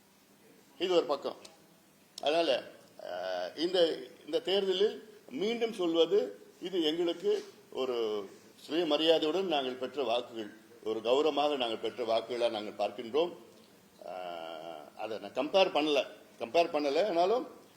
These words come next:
அஹ், கடந்த இடைத்தேர்தல், ஈரோடு இடைத்தேர்தல்ல அதிமுக, பாஜக கூட்டணி, அவங்க ரெண்டு பேரும் சேர்ந்து வாங்கின வாக்குகள் நாற்பத்தி மூவாயிரம் வாக்குகள் வாங்கியிருக்கிறாங்க. இந்த தேர்தல்ல நாங்க வாங்கின வாக்குகள் வந்து ஐம்பத்தி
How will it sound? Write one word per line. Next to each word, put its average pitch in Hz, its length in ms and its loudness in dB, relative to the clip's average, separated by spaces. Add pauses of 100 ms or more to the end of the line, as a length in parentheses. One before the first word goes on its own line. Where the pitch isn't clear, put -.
(320)
அஹ், 101 560 -8
கடந்த 139 640 4
இடைத்தேர்தல், 131 640 0 (340)
ஈரோடு 131 320 0
இடைத்தேர்தல்ல 123 680 -2 (320)
அதிமுக, 131 520 -2 (140)
பாஜக 120 480 0
கூட்டணி, 127 360 -8 (260)
அவங்க 123 200 -2
ரெண்டு 123 160 -6
பேரும் 151 160 -6
சேர்ந்து 139 300 0
வாங்கின 117 280 -4
வாக்குகள் 131 440 -4
நாற்பத்தி 123 220 -6
மூவாயிரம் 104 320 -4
வாக்குகள் 98 360 -8
வாங்கியிருக்கிறாங்க. 87 520 -14 (720)
இந்த 185 380 -4
தேர்தல்ல 170 560 0
நாங்க 135 300 -2
வாங்கின 123 380 -2
வாக்குகள் 117 420 -2
வந்து - 140 -4
ஐம்பத்தி 127 380 -6